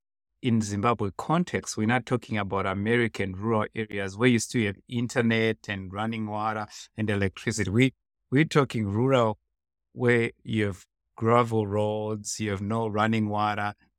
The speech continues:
you, you have no electricity. And, and that's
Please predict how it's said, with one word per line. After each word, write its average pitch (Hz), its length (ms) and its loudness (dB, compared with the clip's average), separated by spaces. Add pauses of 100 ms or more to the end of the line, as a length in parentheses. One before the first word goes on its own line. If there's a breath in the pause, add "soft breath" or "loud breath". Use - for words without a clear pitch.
(320)
you, 113 360 -2
you - 840 -4
have 101 120 2
no 110 200 4
electricity. 104 1000 0
And, 104 160 -8
and 104 160 -2
that's - 560 -2